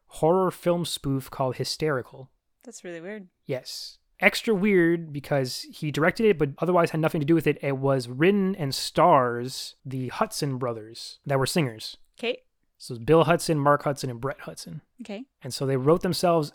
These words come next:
Speaker 1: a star vehicle, which was, like, a spoof of horror films.
Speaker 2: Weird.
Speaker 1: And one interesting trivia bit I found listed on I M D B is that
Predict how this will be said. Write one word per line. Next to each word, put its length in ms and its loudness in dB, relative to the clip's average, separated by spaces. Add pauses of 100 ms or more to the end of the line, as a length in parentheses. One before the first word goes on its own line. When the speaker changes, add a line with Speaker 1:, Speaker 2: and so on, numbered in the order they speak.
(120)
Speaker 1:
a 160 -4
star 380 2
vehicle, 480 2
which 120 -4
was, 100 -2
like, 100 -4
a 80 -4
spoof 920 -4
of 380 -12
horror 340 0
films. 600 -4 (100)
Speaker 2:
Weird. 240 -14 (240)
Speaker 1:
And 260 -2
one 200 4
interesting 680 0
trivia 320 0
bit 160 2
I 100 2
found 600 -2 (200)
listed 280 -2
on 160 0
I 120 -6
M 80 -4
D 100 -8
B 400 -4
is 300 -4
that 640 -4